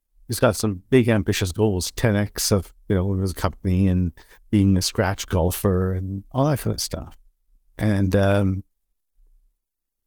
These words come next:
we've been working together for a few months now, and I said, "How's your golf game?" "Actually, it's getting better."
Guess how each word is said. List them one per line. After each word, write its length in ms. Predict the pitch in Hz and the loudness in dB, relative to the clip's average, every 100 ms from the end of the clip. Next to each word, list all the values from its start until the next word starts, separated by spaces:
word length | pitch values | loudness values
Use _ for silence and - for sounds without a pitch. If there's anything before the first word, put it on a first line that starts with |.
| _ _ _ _ _ - | _ _ _ _ _ -4
we've 180 | 156 185 | 2 4
been 100 | 131 | 4
working 280 | 107 110 98 | 4 2 2
together 340 | 95 98 90 | 2 2 2
for 160 | - 92 | 0 -2
a 60 | |
few 180 | - 98 | 0 0
months 300 | 87 87 - | 0 -2 -4
now, 260 | 90 80 85 | -6 -6 -6
and 120 | 87 | -6
I 40 | |
said, 220 | 85 104 | -4 -4
"How's 240 | - 147 170 | 0 0 0
your 100 | 117 | 2
golf 200 | 117 135 | 2 2
game?" 240 | 107 78 - - - _ _ _ _ _ _ _ _ _ _ _ _ _ _ _ _ _ - _ _ _ - | -2 -2 -6 -20 -20 _ _ _ _ _ _ _ _ _ _ _ _ _ _ _ _ _ -20 _ _ _ -6
"Actually, 280 | 170 - 190 | -4 0 0
it's 260 | 156 - - | 0 -6 -2
getting 260 | 175 170 | 2 4
better." 400 | 113 151 101 60 | 6 6 4 -2